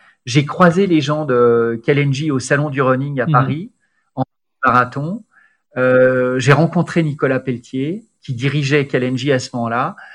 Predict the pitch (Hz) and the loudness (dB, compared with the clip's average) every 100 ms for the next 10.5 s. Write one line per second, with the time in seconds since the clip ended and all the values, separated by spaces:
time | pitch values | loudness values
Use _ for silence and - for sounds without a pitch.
0 | - _ 139 131 127 143 143 - 156 147 | -20 _ -4 2 4 4 2 0 0 2
1 | 131 123 120 127 123 120 147 175 151 127 | 4 4 2 0 -2 0 0 0 0 0
2 | 131 123 135 127 143 202 156 127 - 151 | -2 0 0 0 -2 -2 -2 -4 -2 -2
3 | 147 143 135 151 143 156 139 131 120 143 | 0 -2 -4 -6 -4 -2 0 -2 -2 -6
4 | - 135 120 120 - 147 143 - - _ | -6 -4 -2 -4 0 0 0 -6 -14 _
5 | _ _ 135 127 - 143 139 139 123 123 | _ _ -4 0 2 0 0 -4 -4 -2
6 | 120 127 165 208 - _ _ 151 147 143 | 0 0 0 -2 -12 _ _ -2 2 0
7 | 190 156 147 - 135 135 131 131 127 147 | -2 -4 -4 -4 -2 0 0 2 2 0
8 | 147 160 143 170 147 131 131 156 - 139 | -2 -6 -2 0 0 -2 -2 -4 -2 -2
9 | 127 127 143 156 170 143 123 123 127 131 | -2 0 0 0 0 -2 -2 -2 -2 -4
10 | 131 - 143 147 180 | -6 -6 -4 -4 -6